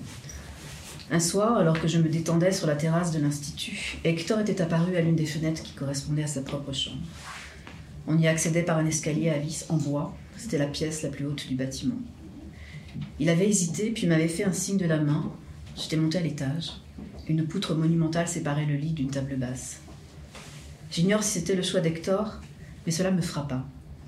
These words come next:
Le lieu ressemblait à la pièce située en haut de la tour de sa maison en Angleterre,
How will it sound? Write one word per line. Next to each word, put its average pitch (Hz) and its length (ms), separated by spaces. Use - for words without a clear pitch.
Le 156 80
lieu 185 160
ressemblait 180 440
à 175 60
la 143 80
pièce 165 320
située - 280
en 147 100
haut 175 120
de 160 100
la 139 100
tour 196 320
de 160 80
sa 143 160
maison 143 360
en 139 100
Angleterre, 147 520